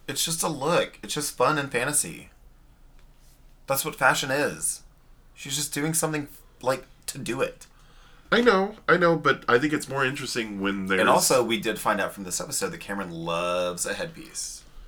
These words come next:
Speaker 2: Yeah.
Speaker 1: So therein lies why she put that shit on her head that you don't like so much, Doug.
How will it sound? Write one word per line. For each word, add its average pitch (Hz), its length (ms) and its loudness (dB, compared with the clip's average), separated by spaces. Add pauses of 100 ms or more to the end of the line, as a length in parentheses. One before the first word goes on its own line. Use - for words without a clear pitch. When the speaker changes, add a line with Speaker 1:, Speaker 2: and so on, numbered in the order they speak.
(460)
Speaker 2:
Yeah. 90 360 6
Speaker 1:
So 90 280 -4
therein 90 360 -6
lies 98 460 0
why 82 280 -4
she 98 160 -8
put 98 160 -8
that 101 160 -4
shit - 140 -12
on 98 80 -8
her 101 120 -2
head 113 180 -4
that 87 100 -10
you 87 140 -8
don't 82 360 -10
like 123 160 -4
so - 160 -4
much, 85 260 -10
Doug. 76 340 -10